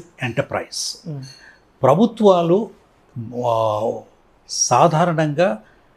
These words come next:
Speaker 1: ఏమిటంటే ఇప్పుడు లేజీ అడ్మినిస్ట్రేషన్‌కి అలవాటు పడిపోయినారు.
Speaker 2: Hmm.
Speaker 1: బటన్ నొక్కితే డబ్బులు పంచిపెట్టడం,
Speaker 2: Hmm.
Speaker 1: ఆ, లేకపోతేనేమో ఒక ఈవెంట్ ఆర్గనైజ్ చేసి
Speaker 2: Hmm.
Speaker 1: అక్కడ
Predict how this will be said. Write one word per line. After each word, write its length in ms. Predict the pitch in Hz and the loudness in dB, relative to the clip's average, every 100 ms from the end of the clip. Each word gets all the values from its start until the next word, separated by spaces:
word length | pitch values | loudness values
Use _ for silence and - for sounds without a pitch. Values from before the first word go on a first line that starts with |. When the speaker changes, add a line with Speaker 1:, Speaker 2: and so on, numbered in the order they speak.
| - | -2
Speaker 1:
ఏమిటంటే 480 | 127 175 170 160 175 | 2 4 2 2 2
ఇప్పుడు 380 | 165 160 185 214 | 0 -2 -4 -2
లేజీ 640 | 127 107 151 190 170 196 | -4 2 6 8 6 4
అడ్మినిస్ట్రేషన్‌కి 920 | 165 139 147 139 - 131 - 160 170 175 | 4 2 -2 -2 -2 -4 -4 -6 -2 0
అలవాటు 320 | 127 135 127 | 4 2 2
పడిపోయినారు. 760 | 107 - 92 - - _ - | -4 -8 -14 -16 -20 _ -10
Speaker 2:
Hmm. 180 | 156 131 127 _ _ _ | -8 -8 -14 _ _ _
Speaker 1:
బటన్ 300 | 113 123 160 | 0 4 4
నొక్కితే 400 | 151 135 135 131 | 4 2 0 2
డబ్బులు 260 | 127 117 120 | 0 -2 -4
పంచిపెట్టడం, 680 | 110 107 - 104 110 104 117 _ | -6 -8 -8 -6 -8 -10 -14 _
Speaker 2:
Hmm. 200 | 147 131 120 _ _ - | -12 -12 -14 _ _ -2
Speaker 1:
ఆ, 320 | 123 117 117 | 2 2 2
లేకపోతేనేమో 880 | 120 127 127 135 127 127 120 120 135 131 120 113 | 2 0 0 -2 -2 -2 -4 -4 -4 -2 -2 -4
ఒక 220 | 107 110 | -8 -6
ఈవెంట్ 540 | 110 110 156 165 160 147 | -4 2 4 6 4 2
ఆర్గనైజ్ 680 | 120 127 123 131 120 - 120 | 2 2 0 -4 -4 -6 -8
చేసి 440 | 113 - 120 123 | -6 -6 -8 -12
Speaker 2:
Hmm. 380 | - _ _ 156 | -18 _ _ -4
Speaker 1:
అక్కడ 540 | 120 131 117 110 101 | -2 0 0 0 -2